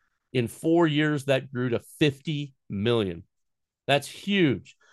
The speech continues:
We started to see nine out of ten families own at least one television set. We started to see commercials for the first time. We started to see advertisings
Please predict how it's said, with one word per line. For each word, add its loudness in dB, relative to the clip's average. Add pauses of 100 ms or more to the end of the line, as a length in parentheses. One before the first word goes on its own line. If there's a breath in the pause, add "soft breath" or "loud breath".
(220 soft breath)
We 0
started 4
to -6
see -4
nine 2
out 2
of -2
ten 0
families -2
own 2
at -4
least -8
one -2
television -2
set. 2
We -8
started -2
to -10
see -10
commercials -4
for -6
the -4
first -6
time. -2
We -4
started -4
to -10
see -8
advertisings -6